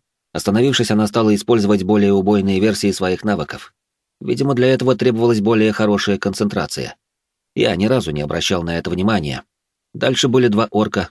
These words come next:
на плечах одного из которых лежал очень громко возмущающийся и не совсем красивыми словами гном, которого тут же спустили на землю. «Рой твою налево!»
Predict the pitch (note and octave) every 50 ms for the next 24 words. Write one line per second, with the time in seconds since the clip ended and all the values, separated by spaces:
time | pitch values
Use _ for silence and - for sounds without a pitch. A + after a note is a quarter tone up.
0 | _ - E2+ D#2 G2 F#2 - G#2+ F#2 - F#2+ F2 F#2+ F#2+ F#2+ F#2+ F2+ - F#2 F2+
1 | - B2+ C3 G2 F2 - E2+ E2+ E2+ F#2+ F2+ E2+ - G2+ F#2+ - F#2 F2+ E2 G2
2 | G2+ F#2+ F#2 F#2 F2 F2+ E2+ F2+ F2 - G#2+ G#2+ G#2 G2+ F2+ - F#2 F2 - -
3 | E2 D2 - _ _ _ _ _ _ E2+ F#2+ G2+ G2+ B2 A2+ G2+ - A2 G2 -
4 | - G2+ F#2 - G#2 F#2+ F#2 F#2+ F2+ - G2 F#2+ G2 F#2 G2 G2+ G2 A#2 A2+ E2
5 | C2 - - _ _ _ _ - F2+ - - G#2+ A2 G2+ G2+ G2+ - - C3+ A#2+
6 | A#2+ G#2+ - G2+ F#2 - F#2+ E2+ E2+ F2 F2+ E2+ F2+ D#2+ C#2 B1 - - _ _
7 | _ _ _ _ _ _ - F2 A2 D3 G#3 A3 G#3+ D3 G#2 - C#3 E3 E3 D#3+
8 | D#3+ E3 E3+ F3 F3+ D#3 A#2+ G#2+ F2 -